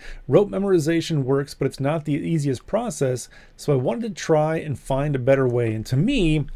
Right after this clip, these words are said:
I don't want a doctor who is just, just memorizing things to pass a test and just, just to get through it. I want somebody who is gonna be able to know for the long term all these different physiology and, and different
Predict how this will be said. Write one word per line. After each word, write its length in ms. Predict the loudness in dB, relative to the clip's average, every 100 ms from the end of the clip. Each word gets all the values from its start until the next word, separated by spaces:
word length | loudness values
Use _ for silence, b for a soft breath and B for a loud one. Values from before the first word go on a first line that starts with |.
| -14 -18 -20 -14 -2
I 100 | 4
don't 180 | 4 4
want 160 | 4
a 40 | 2
doctor 680 | 2 2 0 -2 -2 -2 -6 b b b b
who 140 | 0 2
is 100 | 4
just, 260 | 2 0 -6 -12
just 160 | -10 -2
memorizing 680 | 2 2 2 0 -2 -2 -2
things 240 | -4 -6
to 80 | -6
pass 280 | 0 0 0
a 60 |
test 460 | -4 0 0 0 -6 -20 b b b
and 140 | -6 -6
just, 180 | -6 _ -16
just 160 | -16 -16 -20 -20 -20 _ -12
to 80 | -2
get 220 | 0 0
through 340 | -4 -2 0
it. 120 | 0 -2
I 60 |
want 220 | -8 -6
somebody 220 | -4 0 0
who 200 | 0 -6 -18 -20 -14
is 180 | -8
gonna 140 | -4 -2
be 80 | -2
able 80 | -2
to 40 |
know 840 | -2 0 4 6 6 4 2 0 -2 -10 _ _ -16
for 80 | -2
the 80 | 0
long 340 | 4 2 2
term 560 | 0 0 0 0 -2 -6
all 180 | -4 -2
these 140 | 0 0
different 320 | 0 -2 -4
physiology 640 | -2 -2 -2 -4 -4 -2
and, 180 | -2 -4
and 160 | -6 -2
different 420 | -2 0 -4 -4